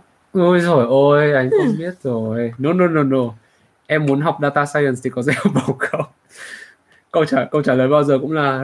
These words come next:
Speaker 1: resume thế nào, G P A có cao không? Data science thì tất nhiên là có người
Speaker 2: Có, cũng được đấy.
Speaker 1: Chắc
Speaker 2: Không
Speaker 1: là
Speaker 2: đến
Speaker 1: cũng
Speaker 2: nỗi.
Speaker 1: được. I E L T S hot hơn ạ.
Speaker 2: Ừ, đấy, I E L T S hot hơn.
Speaker 1: Em muốn học để thay đổi C V hiện tại.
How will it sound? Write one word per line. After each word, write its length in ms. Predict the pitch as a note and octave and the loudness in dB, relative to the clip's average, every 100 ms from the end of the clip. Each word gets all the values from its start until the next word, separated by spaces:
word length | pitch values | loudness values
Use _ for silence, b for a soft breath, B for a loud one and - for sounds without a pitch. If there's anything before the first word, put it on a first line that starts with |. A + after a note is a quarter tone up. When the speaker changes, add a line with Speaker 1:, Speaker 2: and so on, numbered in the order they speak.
| D3+ | 0
Speaker 1:
resume 360 | D3+ D3+ D#3 D3+ | 0 -2 -2 -2
thế 60 | F3+ | -2
nào, 400 | D#3 D3+ C3+ C3 | -2 -2 -2 -6
G 140 | C#3 D#3+ D#3+ | -6 -8 -2
P 20 | |
A 120 | D#3+ D3+ | -2 0
có 100 | C#3 | -2
cao 200 | C3+ D3 | -4 -4
không? 280 | D3 E3 C#3+ B2+ _ _ _ _ _ _ _ _ _ _ _ _ - | -2 -4 -4 -12 _ _ _ _ _ _ _ _ _ _ _ _ -6
Data 300 | D3 D3+ D3 | -2 0 2
science 400 | D3+ D3+ C#3 - | 2 2 0 -6
thì 120 | C3+ C3 - _ _ _ | -8 -10 -12 _ _ _
tất 80 | F#3+ | 0
nhiên 80 | A#3+ | 2
là 80 | B3 | 4
có 240 | C#4+ D#4+ E4+ | 4 4 2
người 160 | E4+ | 2
Speaker 2:
Có, 480 | F4 F4 F4 F4 F#4 - | 2 0 -4 -8 -14 -14
cũng 160 | - D#4+ | -10 -6
được 180 | B3+ | -6
đấy. 160 | F#3 - _ _ A3 | -6 -12 _ _ -10
Speaker 1:
Chắc 80 | D#4 | -8
Speaker 2:
Không 100 | C4+ | -6
Speaker 1:
là 40 | |
Speaker 2:
đến 80 | B3 | -6
Speaker 1:
cũng 100 | G3+ | -4
Speaker 2:
nỗi. 80 | D#3+ | -4
Speaker 1:
được. 140 | D3+ - _ _ _ _ _ _ _ _ _ _ _ _ _ _ _ - | -6 -10 _ _ _ _ _ _ _ _ _ _ _ _ _ _ _ -4
I 160 | C3 | 0
E 60 | C#3 | 2
L 40 | |
T 60 | C3+ | 2
S 20 | |
hot 120 | D3+ C#3 | 0 -2
hơn 120 | A#2+ | -6
ạ. 120 | A2+ - - _ _ G3+ | -8 -14 -20 _ _ -6
Speaker 2:
Ừ, 200 | G3+ G3+ | -4 -4
đấy, 140 | G#3 A#3+ | -2 -2
I 40 | |
E 140 | C4 | -4
L 20 | C#4 | -6
T 160 | C4+ | -8
S 160 | D4+ D#4 | -8 -8
hot 100 | C#4+ | -6
hơn. 240 | C#4 C4 F#3+ | -6 -6 -6
Speaker 1:
Em 160 | D#3+ D#3+ | -4 0
muốn 120 | D3+ | 0
học 180 | E3+ E3 | 0 -2
để 80 | B2 | -2
thay 160 | C#3+ D3 | -2 -2
đổi 140 | A#2+ | -2
C 80 | A2 | -2
V 100 | C#3 | -4
hiện 220 | C#3 C#3+ - | -4 -4 -6
tại. 180 | B2+ | -8